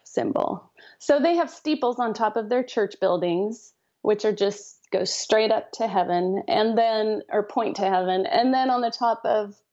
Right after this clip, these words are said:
temples, they have the, a statue of an angel.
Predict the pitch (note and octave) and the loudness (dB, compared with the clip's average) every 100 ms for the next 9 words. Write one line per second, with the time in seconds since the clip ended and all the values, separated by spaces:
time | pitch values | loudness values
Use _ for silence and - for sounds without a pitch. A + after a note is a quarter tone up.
0 | - D#4+ D#4 G3+ F3 F#3 F#3+ G#3 G#3 G3 | -6 0 2 2 0 -2 -4 -4 -2 0
1 | F#3+ F#3 F3+ _ _ _ _ _ - G3+ | 0 0 -6 _ _ _ _ _ -18 -18
2 | _ - G3 G3 - - - G#3+ G3+ - | _ -6 0 0 0 -8 -2 0 0 -2
3 | B3 F3 F#3 - - - G3 _ _ _ | 0 0 0 -4 -4 -4 -8 _ _ _
4 | _ _ - G#3+ G3 F3+ E3 E3 - - | _ _ -2 0 2 0 0 -2 -4 -4